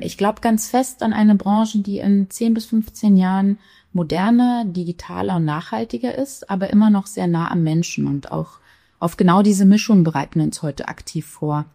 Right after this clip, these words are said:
Ich denke, Technologie und Automatisierung werden Standard. Kundenerwartungen werden noch mehr steigen, gerade im Hinblick auf Qualität, äh, und Nachhaltigkeit. Diese Themen werden Pflicht sein.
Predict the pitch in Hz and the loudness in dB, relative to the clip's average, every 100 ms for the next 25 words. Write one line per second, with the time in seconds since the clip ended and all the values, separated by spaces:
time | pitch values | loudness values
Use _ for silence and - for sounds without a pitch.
0 | _ _ _ _ - - 175 170 180 180 | _ _ _ _ -10 0 2 2 -2 -4
1 | - 180 170 165 202 220 196 - 175 175 | -2 0 0 0 2 4 4 2 -4 -2
2 | 170 151 - 165 160 202 196 185 156 156 | -2 -4 -8 -6 0 2 4 2 0 -2
3 | 147 143 - 147 196 262 285 - _ _ | -4 -4 -4 0 4 4 0 -8 _ _
4 | _ - 202 202 170 165 170 185 165 156 | _ 2 2 2 -2 -4 -4 -4 -2 -2
5 | 147 151 147 - 269 254 - 220 220 214 | -2 -2 -2 0 0 -2 -6 -2 -2 0
6 | 214 220 214 185 175 180 180 175 175 - | 0 0 -2 -2 0 2 2 2 -2 -4
7 | - - 175 165 - 190 202 202 - - | -8 -2 0 0 -2 2 4 2 -4 -6
8 | 185 175 170 170 214 - 208 214 - - | -4 -2 0 0 -2 -2 -2 -4 -10 -6
9 | 208 208 - - _ - 180 180 185 175 | -4 -4 -8 -20 _ -2 -2 -2 0 2
10 | 165 156 156 - 233 - - 208 208 208 | 2 0 -2 -2 -4 -4 -4 0 2 0